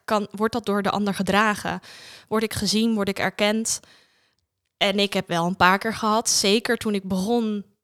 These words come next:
te delen van, "Hey, ik merk dat dit aan de hand is. Ik merk dat ik een verlangen heb en ik ben aan het worstelen in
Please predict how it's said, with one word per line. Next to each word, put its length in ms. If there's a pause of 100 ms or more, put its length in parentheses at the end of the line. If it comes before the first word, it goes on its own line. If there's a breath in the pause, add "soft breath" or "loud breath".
(100)
te 160
delen 520
van, 360
"Hey, 200
ik 120
merk 300
dat 240
dit 300
aan 160
de 60
hand 340
is. 160
Ik 140
merk 280
dat 140
ik 80
een 80
verlangen 400
heb 200
en 180
ik 120
ben 160
aan 60
het 100
worstelen 520
in 320